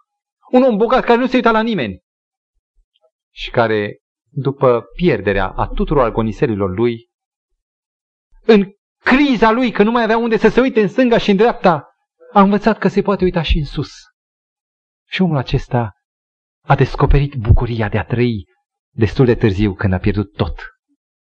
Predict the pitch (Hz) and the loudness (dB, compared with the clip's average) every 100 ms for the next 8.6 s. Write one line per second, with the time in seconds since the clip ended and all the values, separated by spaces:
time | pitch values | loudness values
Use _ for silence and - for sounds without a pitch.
0 | _ _ - 214 208 262 - 214 202 190 | _ _ -2 2 2 2 0 2 2 2
1 | 147 113 - 165 147 147 113 98 90 78 | 0 -2 0 0 0 0 0 -2 -4 -6
2 | _ _ _ _ - 165 226 220 190 208 | _ _ _ _ -4 0 2 4 2 2
3 | 240 190 196 160 202 214 - 143 104 - | 0 4 4 4 2 0 0 0 0 -6
4 | - _ _ _ _ _ - 101 104 101 | -20 _ _ _ _ _ -4 -2 -2 -2
5 | 110 - - 98 110 - 92 87 - - | -2 -4 0 2 2 -2 -6 -6 -10 -20
6 | - _ _ - 127 123 143 180 - 151 | -20 _ _ -4 -2 0 2 0 0 -2
7 | - 294 262 226 214 - 226 190 143 160 | 0 2 2 2 -2 0 2 2 2 0
8 | 160 180 180 - 113 | 2 0 -2 -2 -2